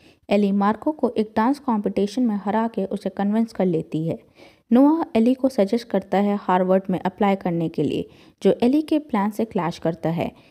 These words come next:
एली ली के साथ University of California में पढ़ना चाहती है, जहां उसकी और ली की मॉम्स फ्रेंड्स बने थे। एली ली को बिना बताए नोआ से बॉस्टन में मिलती है, उसके कुछ नए फ्रेंड्स और क्लोई के साथ।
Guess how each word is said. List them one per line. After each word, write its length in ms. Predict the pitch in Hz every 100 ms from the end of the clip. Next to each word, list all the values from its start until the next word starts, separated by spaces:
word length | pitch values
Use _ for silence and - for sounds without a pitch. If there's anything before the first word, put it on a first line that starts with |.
| _
एली 260 | 185 190 185
ली 200 | 185 247
के 160 | 285 285
साथ 220 | 247 208
University 640 | 202 202 196 214 233 285 330
of 200 | 262 -
California 600 | 208 196 - 208 226 262
में 120 | 262
पढ़ना 340 | 254 202 196 214
चाहती 380 | 180 170 -
है, 200 | 175 160 - - - -
जहां 320 | 185 190 175 -
उसकी 320 | 220 - 208
और 200 | - 190
ली 220 | 190 233
की 140 | 285 285
मॉम्स 360 | 226 180 202
फ्रेंड्स 340 | - 180 180 -
बने 220 | 196 185 180
थे। 120 | 131 - _ _ _ _
एली 300 | 202 202 175 - - _
ली 200 | 196 226
को 180 | 233 190
बिना 280 | 190 226 285
बताए 440 | 294 214 185 180 190
नोआ 340 | 208 254 302
से 200 | 311 208
बॉस्टन 440 | 196 196 202 - 262
में 140 | 247
मिलती 400 | 226 170 170 175
है, 200 | 170 123 - - - - -
उसके 280 | 208 - 190
कुछ 320 | - 190 - _ _ -
नए 240 | 214 285
फ्रेंड्स 460 | 302 226 208 196 - -
और 100 | 190 190
क्लोई 220 | 220 214 208
के 180 | 208
साथ। 420 | 208 - 190 -